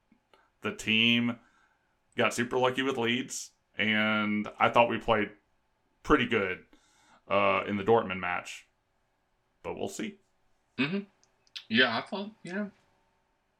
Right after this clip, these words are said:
Speaker 2: just need to build on it. That's it. So, just build on the momentum, use it. Um, go forward with it. I don't know.
Speaker 1: Yeah.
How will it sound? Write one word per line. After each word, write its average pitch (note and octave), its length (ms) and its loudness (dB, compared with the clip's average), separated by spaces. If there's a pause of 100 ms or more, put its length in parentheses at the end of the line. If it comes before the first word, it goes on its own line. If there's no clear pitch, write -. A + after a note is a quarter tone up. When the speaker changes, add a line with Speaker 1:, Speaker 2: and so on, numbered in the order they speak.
(360)
Speaker 2:
just C3 280 -8
need C3+ 160 0
to B2+ 40 -6
build G#2 300 0
on E2 140 -8
it. D#2 160 -12
That's - 260 -8
it. E2+ 200 -8 (560)
So, D2+ 240 -6 (260)
just - 280 -14
build G2 220 -4
on B2+ 100 -4
the B2+ 80 -6
momentum, A#2 440 -2
use G#2+ 280 -2
it. G2+ 260 -4 (1300)
Um, G2 560 2 (2750)
go F2+ 160 -8
forward F2+ 500 -10
with F2 160 -18
it. - 140 -14
I B2 160 -2
don't F#2 120 -12
know. - 160 -20 (920)
Speaker 1:
Yeah. F2+ 200 -8